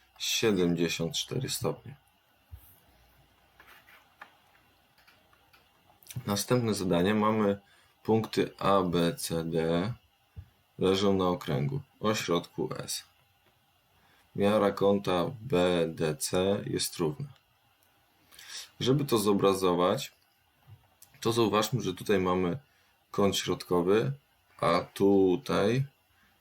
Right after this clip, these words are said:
będziemy mieli kąt wpisany. Czyli tak szybko przerysowując. Tutaj mamy s-, sto, sto osiemnaście stopni,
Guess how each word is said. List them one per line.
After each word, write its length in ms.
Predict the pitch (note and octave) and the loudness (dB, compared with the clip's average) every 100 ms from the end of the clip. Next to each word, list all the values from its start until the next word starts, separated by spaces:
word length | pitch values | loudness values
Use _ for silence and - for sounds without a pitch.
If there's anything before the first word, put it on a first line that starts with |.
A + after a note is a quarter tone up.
| - | -2
będziemy 380 | F#2+ F#2+ G#2 A2 | 0 4 4 4
mieli 320 | G2+ G2+ G2 | 4 2 2
kąt 220 | G2 G2 | 0 -2
wpisany. 580 | - F#2 - E2+ D#2+ - _ _ _ _ _ - - - _ | -4 -4 0 0 0 -4 _ _ _ _ _ -20 -20 -20 _
Czyli 360 | - G#2+ F2+ E2+ | -4 0 0 0
tak 240 | - G2 | -4 -8
szybko 440 | - - - - G2 | -4 -2 -4 -4 -4
przerysowując. 920 | - G2+ F#2 F#2 F2+ F2 E2 C#3 - _ _ _ _ _ _ - - _ _ _ _ _ - - - - - _ _ _ _ _ _ - - - _ _ _ _ _ | -2 0 0 -2 -2 0 0 -2 -8 _ _ _ _ _ _ -20 -20 _ _ _ _ _ -20 -20 -20 -20 -20 _ _ _ _ _ _ -20 -20 -20 _ _ _ _ _
Tutaj 280 | - C3+ A#2 | -2 2 2
mamy 240 | G#2+ G#2+ G#2 | 4 2 2
s-, 280 | G2+ - - - - | 0 -6 -8 -18 -16
sto, 680 | - - - - F#2+ F#2+ F#2+ - - - _ _ - - - _ _ _ _ _ - - - - | -14 -14 -12 -4 0 0 -2 -8 -20 -20 _ _ -20 -20 -20 _ _ _ _ _ -20 -20 -20 -12
sto 420 | - - G#2 G2 | -10 -2 2 2
osiemnaście 680 | G2 - F#2+ F#2 G2 - - | 0 -2 0 0 -2 -6 -8
stopni, 680 | - - F#2+ A2 A#2 D3+ | -4 -2 -2 0 0 0